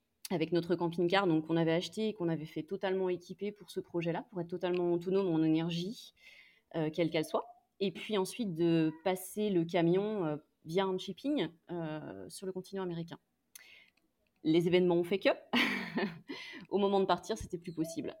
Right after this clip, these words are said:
Euh, les frontières européennes se fermaient les unes après les autres. Euh, pour autant, on n'avait pas du tout envie de renoncer à notre projet. Nous, on était prêts, dans notre tête, euh, c'était OK, quoi. Tout était OK. Donc, euh, comme souvent, on a un peu des coups de folie. <laughs> On part se promener avec les enfants, on dit : « Bon, bah, OK,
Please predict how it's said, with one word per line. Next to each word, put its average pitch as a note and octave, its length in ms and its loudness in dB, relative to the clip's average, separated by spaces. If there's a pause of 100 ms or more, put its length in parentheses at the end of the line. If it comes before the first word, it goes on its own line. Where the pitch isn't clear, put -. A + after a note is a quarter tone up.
(120)
Euh, D#3 200 -2
les D3+ 140 0
frontières E3+ 400 -4
européennes E3 380 0
se E3+ 120 -10
fermaient E3 280 0
les D#3+ 180 0
unes F3+ 80 2
après E3+ 240 -2
les D#3 200 0
autres. E3+ 480 0
Euh, D3+ 160 0 (600)
pour F#3+ 120 -2
autant, A3 260 2
on A#3+ 160 0
n'avait E3 220 4
pas E3+ 100 4
du F#3+ 100 -4
tout A#3+ 100 -6
envie G3 120 0
de F3 40 2
renoncer F3 300 0
à F3 40 2
notre E3+ 180 2
projet. F3 400 -2
Nous, F3+ 180 4
on E3+ 120 6
était E3 200 2
prêts, F3 300 2
dans D#3+ 100 2
notre D3+ 160 0
tête, E3 300 0
euh, C#3 220 0
c'était F3 260 -2
OK, E3+ 320 0
quoi. - 240 2
Tout G3 160 -8
était G#3+ 180 0
OK. E3+ 240 0 (840)
Donc, G3+ 420 0
euh, E3+ 640 6 (120)
comme G3+ 200 2
souvent, A3+ 460 2
on F3+ 320 2
a E3 60 8
un F#3 100 6
peu A3 120 -2
des A3 140 2
coups A3+ 160 -2
de - 20 -20
folie. G3+ 420 2
<laughs> - 720 -4
On G3 120 -4
part A#3+ 220 4
se B3 80 0
promener A3 300 2
avec G3 140 2
les F#3 140 2
enfants, F#3+ 240 -2
on G#3+ 40 0
dit : « F3+ 140 0
Bon, E3 120 4
bah, D#3+ 80 4
OK, E3 260 2